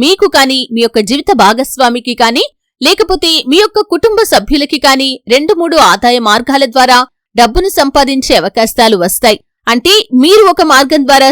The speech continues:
సంపాదిస్తే మీ యొక్క జీవిత భాగస్వామి మరొక మార్గం ద్వారా డబ్బును సంపాదిస్తారు. ఎట్టకేలకు కుటుంబంలో రెండు మూడు ఆదాయ మార్గాలైతే కనిపిస్తున్నాయి. ఈ విధంగా మీరు ఆర్థికంగా కూడా గణనీయమైన పురోగతి సాధించే అవకాశాలు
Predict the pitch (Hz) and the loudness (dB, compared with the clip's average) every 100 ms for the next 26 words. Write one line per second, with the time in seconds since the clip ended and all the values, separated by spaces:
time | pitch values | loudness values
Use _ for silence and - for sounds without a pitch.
0 | - 277 320 349 311 - 294 285 - 240 | 0 0 0 -2 -2 -4 -2 -2 -2 -2
1 | 233 214 226 285 262 214 226 254 - 269 | 0 0 -2 0 0 0 0 -4 -2 0
2 | 262 453 - _ _ 240 311 415 339 208 | 0 -2 -6 _ _ 0 0 0 0 0
3 | 220 233 208 208 214 196 170 220 220 208 | 0 -2 0 0 0 -2 -2 -2 -2 -4
4 | 185 208 208 - 233 208 - 247 381 349 | -2 0 0 0 -2 0 -2 -2 -2 -2
5 | 311 - 285 277 254 320 294 320 605 - | -2 -4 -4 -4 -2 -2 0 2 0 -2
6 | _ - 269 349 349 349 294 190 240 226 | _ -2 0 0 0 2 2 2 0 0
7 | 202 190 220 233 220 226 214 208 247 247 | 0 -2 -2 -2 -2 -2 -2 -4 -4 -4
8 | 285 285 415 - _ 294 330 339 311 285 | -2 0 0 -4 _ -4 -2 0 2 2
9 | 269 - 247 285 277 - 240 311 403 403 | 2 0 -2 0 0 2 0 0 -4 -2
10 | 339 320 294 277 233 233 311 359 302 285 | 0 -2 0 0 0 0 0 0 0 0
11 | 269 - 247 302 339 285 285 185 233 233 | -2 2 2 2 -4 -2 0 0 -2 -4
12 | - 214 - 208 - 208 | -2 -2 -2 -4 -2 -4